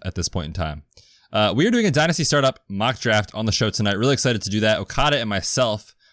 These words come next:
are going to be doing a single team. So one team together. Randomly, we were assigned the eight spot. We're gonna get into the draft here in just one second. Before we do, I wanna remind everyone about ball blast football dot com. Okada's article is up there. It is live.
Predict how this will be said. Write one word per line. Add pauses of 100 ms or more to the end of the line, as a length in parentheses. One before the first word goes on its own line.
(100)
are
going
to
be
doing
a
single
team.
So
one
team
together. (340)
Randomly,
we
were
assigned
the (140)
eight
spot.
We're
gonna
get
into
the
draft
here
in
just
one
second. (460)
Before
we
do,
I
wanna
remind
everyone
about
ball
blast
football (460)
dot
com. (280)
Okada's
article
is
up
there.
It
is
live.